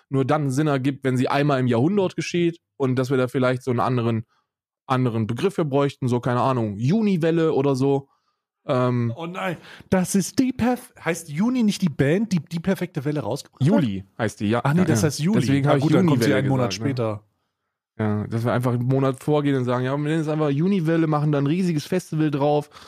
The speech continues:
Speaker 1: Toten Hosen spielen, Juli spielen, Silbermond spielen, um dann Spenden zu sammeln für die Opfer, machen wir einmal im Jahr,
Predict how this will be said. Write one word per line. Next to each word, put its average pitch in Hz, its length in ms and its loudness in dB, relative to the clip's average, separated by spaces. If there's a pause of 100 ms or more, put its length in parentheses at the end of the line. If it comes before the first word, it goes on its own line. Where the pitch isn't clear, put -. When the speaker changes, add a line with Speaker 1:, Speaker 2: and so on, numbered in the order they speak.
(220)
Speaker 1:
Toten 170 300 0
Hosen 160 360 0
spielen, 151 440 -2
Juli 165 360 2
spielen, 151 540 0
Silbermond 147 600 0
spielen, 143 540 -2 (380)
um 139 120 0
dann 135 140 0
Spenden 175 320 0
zu 156 140 -4
sammeln 143 320 0
für 139 160 -4
die 127 80 0
Opfer, 151 340 0
machen 139 200 0
wir 139 100 2
einmal 147 220 2
im 135 80 0
Jahr, 147 420 0